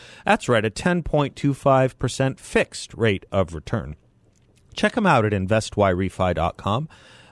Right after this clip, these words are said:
That's invest, the letter Y, then R E F Y dot com, or give 'em a call at eight eight eight Y refi thirty-four,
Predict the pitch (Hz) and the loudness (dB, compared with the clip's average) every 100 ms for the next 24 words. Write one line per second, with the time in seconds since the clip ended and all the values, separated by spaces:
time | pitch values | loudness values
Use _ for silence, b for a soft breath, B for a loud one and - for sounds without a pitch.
0 | - 101 - 90 117 165 - - 107 101 | -4 -4 -2 -2 0 0 -4 -8 0 2
1 | 92 90 113 123 95 85 - 120 175 175 | 2 4 2 2 -4 -6 0 0 2 -2
2 | - 123 113 92 - - 87 95 101 151 | 0 2 2 0 -4 -6 -4 -2 -2 -2
3 | 208 - 151 113 104 120 143 131 113 110 | -2 0 0 2 0 2 2 2 0 -2
4 | 101 95 92 98 - 95 - 92 90 - | -2 -2 -2 -6 -6 -6 -4 -8 -8 -12
5 | 85 76 | -10 -10